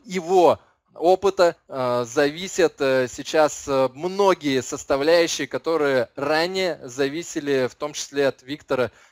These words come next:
э, Бабурина. И, э, друзья, это тоже наверняка, наверное, не сказать, что я это как-то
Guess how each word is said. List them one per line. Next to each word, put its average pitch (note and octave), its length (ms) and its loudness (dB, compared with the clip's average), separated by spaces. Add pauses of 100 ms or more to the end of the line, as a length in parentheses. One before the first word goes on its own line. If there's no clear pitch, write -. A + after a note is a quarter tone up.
(160)
э, A2+ 340 -6
Бабурина. A#2+ 640 -4 (320)
И, E3 340 4
э, B2+ 400 -2
друзья, D#3 380 0
это F3+ 240 2
тоже F#3+ 520 2 (180)
наверняка, F#3 1000 0 (240)
наверное, F3 1120 0 (200)
не D3+ 200 -10
сказать, F#3 340 0
что - 200 -8
я D#3+ 220 2
это D3+ 180 2
как-то C3+ 520 0